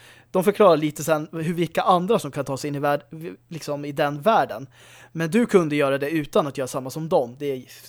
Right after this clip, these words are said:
överkurs, det får ni spela spelet för att fatta. Det här spelet är uppdaterat i dagar. Så du ser vilken väderprognos det är. Så du vet att när det regnar, då, när du får en regnsymbol och så den här dagen, då måste du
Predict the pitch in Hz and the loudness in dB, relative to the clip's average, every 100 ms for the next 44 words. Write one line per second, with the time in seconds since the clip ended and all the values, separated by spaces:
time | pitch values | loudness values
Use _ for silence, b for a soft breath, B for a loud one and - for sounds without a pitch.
0 | - 151 139 143 147 - 156 139 143 139 | -6 -4 -4 -4 -6 -4 -6 -4 -6 -6
1 | - 139 135 165 139 131 127 135 - 131 | -6 -4 -4 -2 -4 -4 -10 -10 -8 -8
2 | 127 _ _ _ _ _ _ B B B | -10 _ _ _ _ _ _ B B B
3 | B B - 185 233 - 165 147 - 175 | B B 2 6 6 6 4 2 -2 2
4 | 202 - 175 160 262 - - 160 147 185 | 2 2 0 2 4 2 -2 -10 0 4
5 | 156 151 160 135 104 131 - b b b | 6 4 2 0 -2 -10 -14 b b b
6 | b - 170 208 - 254 196 147 160 147 | b -2 0 0 2 4 4 2 -4 -4
7 | 143 175 151 151 180 190 247 160 - 127 | 2 2 2 0 -2 2 4 4 0 -6
8 | 139 156 _ b b b - 185 208 202 | -6 -10 _ b b b -4 2 4 6
9 | 165 170 160 - 196 196 202 202 190 208 | 4 2 2 0 0 4 6 6 2 2
10 | 185 147 160 _ _ _ _ _ 160 202 | 2 2 -4 _ _ _ _ _ 4 8
11 | 202 160 226 185 185 175 - 190 165 160 | 8 4 -10 -2 0 0 2 2 2 0
12 | 147 170 165 190 156 131 147 147 151 135 | -2 -2 4 4 4 0 -4 -2 -2 0
13 | 165 156 131 127 139 b b b - 185 | 2 2 0 -10 -16 b b b 2 2
14 | 196 214 202 - - 226 143 131 | 4 2 2 0 0 0 0 -4